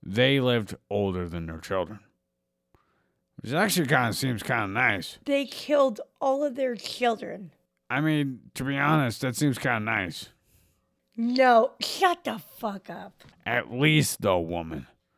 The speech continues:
Speaker 1: George was good at, um, his religious role for the protection from the free-minded humans.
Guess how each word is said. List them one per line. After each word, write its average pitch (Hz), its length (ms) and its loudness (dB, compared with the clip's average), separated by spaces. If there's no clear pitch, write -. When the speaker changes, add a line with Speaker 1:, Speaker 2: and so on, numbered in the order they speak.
Speaker 1:
George 117 400 0
was 120 200 0
good 110 460 0
at, 98 360 -2
um, 90 420 0
his 92 280 -6
religious 95 640 0
role 104 500 0
for 101 200 -2
the 90 160 -6
protection 98 720 -4
from 90 420 -4
the 92 200 -2
free-minded 95 840 -2
humans. 87 720 -6